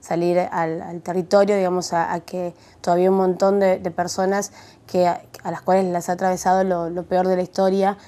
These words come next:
que han vivido al margen de la sociedad, se puedan, en primer lugar, reconocer a sí mismas como, como sujetos de derecho. Y, y si bien estamos muy bien, eh, sabemos que falta. Entonces, en la militancia es eso,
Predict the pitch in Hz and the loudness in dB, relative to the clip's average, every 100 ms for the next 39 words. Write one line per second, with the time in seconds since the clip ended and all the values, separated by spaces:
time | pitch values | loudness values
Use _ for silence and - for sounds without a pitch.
0 | - - - 175 170 175 180 180 175 175 | -20 -16 -4 -2 0 2 4 4 4 2
1 | 175 175 214 214 208 190 190 185 175 170 | 0 2 4 2 0 -2 -2 -2 -4 -6
2 | 180 - 180 185 196 214 - - - - | -10 -6 0 2 2 0 -8 -20 -8 -6
3 | 165 202 208 202 - _ _ - - 180 | 2 6 6 4 -4 _ _ -16 -4 2
4 | 190 208 202 185 180 208 196 196 196 196 | 4 4 2 -2 0 0 0 0 0 0
5 | 180 175 160 - 170 165 160 170 170 175 | 0 -6 -8 -8 -6 -6 -6 -6 -6 -4
6 | 185 175 175 170 170 175 170 - 165 170 | -4 -2 -2 -2 0 0 -2 -6 -6 -6
7 | 175 208 - 185 202 196 202 202 196 - | -8 -12 -4 2 2 0 -2 -2 -2 -6
8 | - - _ 208 233 220 226 220 226 226 | -20 -20 _ 0 2 4 6 6 4 -4
9 | - _ - 190 185 180 196 240 226 - | -14 _ -6 -2 0 2 2 2 -2 -8
10 | - 175 175 170 175 180 190 185 175 - | -4 -2 -4 -6 -8 -4 -2 -4 -6 -10
11 | 180 185 180 190 196 196 - 208 196 185 | -4 -2 0 0 0 -2 -2 -2 -2 -6